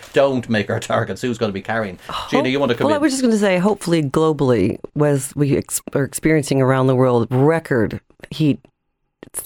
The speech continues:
Speaker 2: heat temperatures and the climate, there has to be a joined up approach. And it can't just be obviously on the agriculture sector in a small country of Ireland. It's gotta have,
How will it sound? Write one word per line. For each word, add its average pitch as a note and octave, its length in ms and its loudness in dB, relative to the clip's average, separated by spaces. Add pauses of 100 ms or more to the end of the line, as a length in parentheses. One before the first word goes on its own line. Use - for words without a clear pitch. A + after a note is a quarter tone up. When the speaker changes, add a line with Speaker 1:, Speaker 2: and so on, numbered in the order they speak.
(200)
Speaker 2:
heat D3+ 220 0
temperatures B2 640 0
and C#3 220 2
the C#3 160 -2
climate, D#3 640 0 (560)
there D#3 200 0
has E3 500 -2
to D3+ 80 -2
be B2+ 320 0
a B2 80 0
joined C3+ 420 0
up C3 120 -2
approach. B2 420 -2
And C#3 80 2
it - 80 -4
can't F#3 340 -2
just D3+ 200 -4
be C3+ 240 0
obviously C#3+ 480 0
on C3 160 2
the B2+ 160 2 (360)
agriculture D#3+ 600 0
sector D3 460 0
in C#3+ 180 2
a C#3 40 2
small D3+ 300 2
country D3+ 360 0
of C3+ 100 0
Ireland. C3+ 420 2
It's B2 100 -4
gotta D3+ 180 0
have, C3+ 200 0